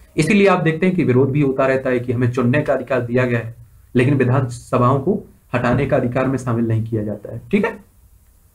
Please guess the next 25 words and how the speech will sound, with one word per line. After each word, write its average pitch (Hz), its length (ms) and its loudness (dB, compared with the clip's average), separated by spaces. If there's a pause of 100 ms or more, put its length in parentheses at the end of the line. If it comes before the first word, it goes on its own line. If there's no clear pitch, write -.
(540)
तो 127 60 2
इसमें 131 200 2
आप 135 140 0
लोग 240 280 -2 (100)
ये 131 140 4
option 120 300 0
लगाएंगे 104 440 -2 (1080)
क्योंकि 120 220 2
भाग 117 260 2
नहीं 120 260 2
लेते, 107 260 0
ये 113 140 0
पूछ 110 280 -4
रहा 101 100 -14
है। 117 100 -16 (600)
अगर 127 220 2
भाग 131 260 4
लेते 156 260 2
हैं 185 200 0
तो 131 120 2
आप 123 140 4
देखते 123 300 0
हैं 156 100 0
कि 147 180 -6
एक 120 240 0